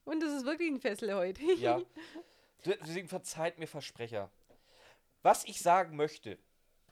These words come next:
Speaker 2: fünf Euro Eintritt, die drei Fragezeichen machen heute einen Schnapper, die dürfen umsonst rein.
Speaker 1: Mhm.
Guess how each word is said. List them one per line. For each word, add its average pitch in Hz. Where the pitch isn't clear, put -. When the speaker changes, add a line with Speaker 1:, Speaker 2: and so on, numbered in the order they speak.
Speaker 2:
fünf 214
Euro 175
Eintritt, 175
die 123
drei 120
Fragezeichen 156
machen 147
heute 147
einen 131
Schnapper, 151
die 147
dürfen 131
umsonst 123
rein. 101
Speaker 1:
Mhm. 285